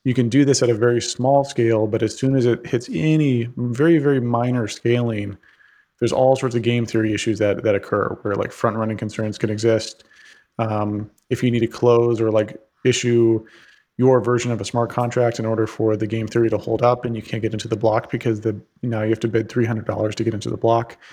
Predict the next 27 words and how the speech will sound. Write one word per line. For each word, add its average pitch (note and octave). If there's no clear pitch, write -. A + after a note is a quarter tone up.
things C#3+
get B2
really A2+
complicated A2+
and G2+
things G#2
fall -
apart. -
So A2+
it C3+
works D#3
on B2+
a G2+
hobbyist C3
level, G#2
but G#2+
when B2
you A#2
take B2
it A#2+
and A2+
extrapolate A2
it G#2+
to, -
like, A#2
anything A#2+
meaningful, B2+